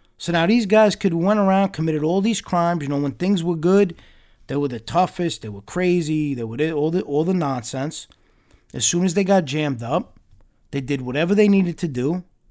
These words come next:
to save their skin, and now create a whole career for themselves with merchandising. I mean, the good aspect of it, this is gold for defense teams. I mean, these comments are gold, these podcasts are gold,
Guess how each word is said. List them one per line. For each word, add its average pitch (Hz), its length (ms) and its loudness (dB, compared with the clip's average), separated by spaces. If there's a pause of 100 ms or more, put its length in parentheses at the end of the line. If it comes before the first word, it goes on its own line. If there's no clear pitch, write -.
(560)
to - 100 -12
save 156 380 -2
their 202 140 4
skin, 135 440 -6 (1400)
and 175 160 -2
now 220 280 6
create 226 400 0
a - 20 4
whole 220 160 2
career 247 340 0
for - 140 -4
themselves 123 460 -4
with 120 100 -6
merchandising. 147 840 0
I 165 80 -2
mean, 185 240 0 (300)
the 165 80 0
good 277 260 4
aspect 311 480 0
of 294 160 2
it, 208 100 -2
this 240 160 0
is 185 140 2
gold 160 420 4
for - 160 -10
defense 135 500 -6
teams. 92 520 -14
I - 20 -10
mean, 143 160 -2
these 151 160 -4
comments 165 500 -2
are 131 60 -6
gold, 127 320 -6
these 120 140 -10
podcasts 151 680 -6
are 127 40 -10
gold, 123 340 -8